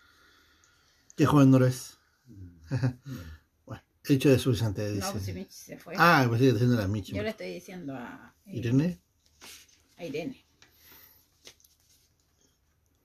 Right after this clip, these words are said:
Speaker 1: Irene, caché como que se levanta de hombro y dice algo así como que, que mantenga sus problemas lejos de nosotros nomás, dice.
Speaker 2: Ah,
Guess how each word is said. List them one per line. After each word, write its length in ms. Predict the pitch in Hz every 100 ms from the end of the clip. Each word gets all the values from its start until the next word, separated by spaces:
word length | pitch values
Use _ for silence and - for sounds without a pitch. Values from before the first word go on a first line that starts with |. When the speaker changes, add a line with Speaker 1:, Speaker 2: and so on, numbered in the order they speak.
| _ _ _ _ _ _
Speaker 1:
Irene, 360 | 190 170 160 156
caché 240 | 139 143
como 180 | 143 147
que 60 | 135
se 100 | 135
levanta 320 | 123 127 135
de 80 | 120
hombro 320 | 117 139 151 135 - _
y 460 | 139 123 117 107 101 117 _ _ _ _ _ _ _ _ _ _ _ _ _ _ _ -
dice 640 | - 123 - 120 113 110 104 104 - _ _ _ _ _ _ _ _ _ _ _
algo 200 | 135 143
así 160 | 131 147
como 320 | 143 127 120
que, 480 | 123 120 120 127 127
que 80 | 135
mantenga 400 | 131 135 135 131
sus 180 | - 127
problemas 420 | 117 120 113 113
lejos 420 | 113 90 107 101
de 120 | 107
nosotros 400 | 101 92 - -
nomás, 260 | 104 95 - _
dice. 260 | - 320 _ _ - -
Speaker 2:
Ah, 340 | 185 175 139